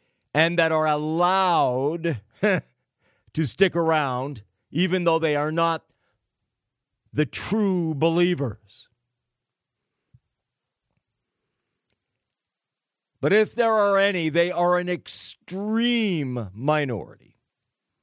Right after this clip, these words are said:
because the overwhelming majority, if not all,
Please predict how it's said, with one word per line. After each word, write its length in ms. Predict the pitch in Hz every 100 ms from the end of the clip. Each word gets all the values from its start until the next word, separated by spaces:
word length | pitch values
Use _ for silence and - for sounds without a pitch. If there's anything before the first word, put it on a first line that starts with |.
| _ -
because 300 | 110 202 147
the 140 | 202
overwhelming 1600 | 240 247 220 202 208 226 247 277 294 294 240 151 104 82 76 _ _ _ _ _ _ _ _ _ _ _ 113
majority, 680 | 165 147 147 208 214 196
if 360 | 175 214 196 165
not 240 | 202 180 170
all, 800 | 175 180 165 120 87 - _